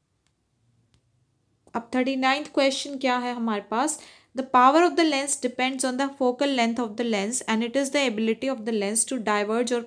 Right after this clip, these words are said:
converge the number of rays incident on it।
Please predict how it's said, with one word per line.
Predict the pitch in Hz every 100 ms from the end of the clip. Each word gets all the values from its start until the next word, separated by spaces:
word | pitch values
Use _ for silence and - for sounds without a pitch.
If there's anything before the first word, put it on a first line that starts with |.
| 226
converge | 190 202 214 214
the | - 226
number | 214 202 240
of | 269 247
rays | 208 214 226
incident | 226 220 254 226 233 226
on | 190
it। | 180